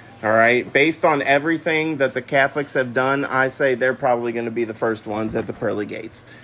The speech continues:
Can you hear the facetiousness in my tone? And I'm not talking about the people that, the, like, I'm talking about the leaders of Catholicism. I'm not talking about Catholics themselves. Let me, let me make that clear. I'm not talking about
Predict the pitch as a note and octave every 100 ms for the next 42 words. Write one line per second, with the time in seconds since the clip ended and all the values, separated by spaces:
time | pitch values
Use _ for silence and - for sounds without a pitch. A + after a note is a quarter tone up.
0 | - - - D#3 C3 C3 - C#3 C3+ C3
1 | C3+ A#2+ D3+ C3+ C#3 - C#3+ C3 B2 A#2
2 | A#2 - A#2+ B2+ C3+ - - - - -
3 | - - - C3+ F3+ G#3+ A3+ A3+ G#3+ F#3+
4 | F3 D#3+ C#3 C3 C3 - D3+ C#3 B2 A#2
5 | - - - - A#2+ G#2+ - - - -
6 | A2+ - C3 B2+ C3 D#3 F3+ E3 D3+ C3
7 | A#2+ - G2+ A#2 A2+ - - A2 - A2+
8 | G#2+ G2 - - - A2 A2+ C#3 D#3 D3+
9 | D3 C3 B2 A#2 G#2 - B2+ A2+ A2+ G#2+
10 | G#2 G#2+ - A2 E2+ C#2+ - - - -
11 | C3+ D#3+ C#3+ D#3+ E3 F3 E3+ D#3 D3 -
12 | - B2 - - - - - C3 D3+ D#3
13 | D#3+ D#3+ D#3 D3 C3 C3 B2